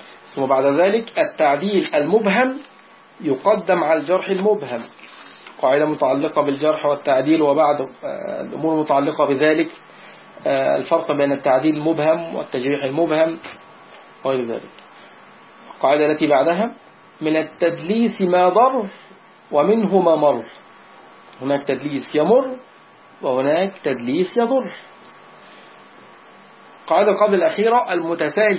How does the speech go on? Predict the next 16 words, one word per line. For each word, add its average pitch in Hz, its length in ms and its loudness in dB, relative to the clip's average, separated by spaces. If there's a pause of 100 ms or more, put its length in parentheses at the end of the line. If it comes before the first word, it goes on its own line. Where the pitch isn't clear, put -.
في 170 60 -8
انفراده 147 640 0
نظر"، 220 380 2 (560)
ثم 190 380 2 (460)
نختم 175 640 0 (220)
بالقاعدة 151 640 2 (360)
الأخيرة 175 680 2 (120)
ومسك 151 600 -2
الختام 151 720 -2 (1080)
مع 151 320 0
قاعدة: 147 460 0 (640)
"ولئن 143 360 0
فاق 147 500 -2 (680)
البخاري 135 880 0 (260)
صحة 220 640 -2 (880)
فلقد 139 420 -2